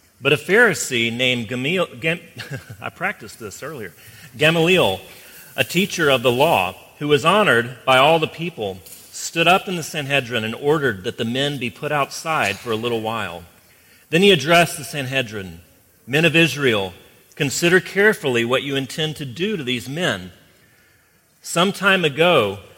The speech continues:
Theudas appeared, claiming to be somebody, and about four hundred men rallied to him. He was killed. All his followers were dispersed, and it came to nothing.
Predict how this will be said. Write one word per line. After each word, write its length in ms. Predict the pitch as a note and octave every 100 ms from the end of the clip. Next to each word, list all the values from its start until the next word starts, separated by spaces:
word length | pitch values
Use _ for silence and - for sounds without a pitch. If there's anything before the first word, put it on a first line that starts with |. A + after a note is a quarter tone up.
| _
Theudas 800 | - D3+ D#3+ F#3+ C3 F#2+ - - - _ _ _ -
appeared, 600 | - B2 B2+ G2+ F2 E2+ _
claiming 400 | - D3+ F3 F3
to 80 | C#3
be 180 | A2+ D3+
somebody, 720 | D3 C3 G2+ F#2 F2 E2 F2 _ _ B2
and 60 |
about 260 | C3+ C#3 C3
four 220 | D#3+ F3
hundred 340 | D#3+ F3+ E3
men 320 | C#3+ E3+ C3 B2
rallied 400 | D#3 A3 D3+ -
to 120 | G#2+
him. 300 | G2 F#2 E2+ _ _ _ _ _
He 120 | -
was 180 | C#3 A#2+
killed. 540 | - - C3 G2+ E2+ E2+ _ _ _ -
All 260 | B2 D#3
his 160 | F3+ -
followers 580 | D#3+ D3 D3 C#3 C#3 B2+
were 120 | A#2+
dispersed, 800 | G#2+ - - B2+ F#2+ - - - _ -
and 120 | A2+
it 100 | -
came 440 | - E3 C3 G#2 - _ _ _
to 80 | B2
nothing. 540 | A#2+ C3 - E2+ D#2+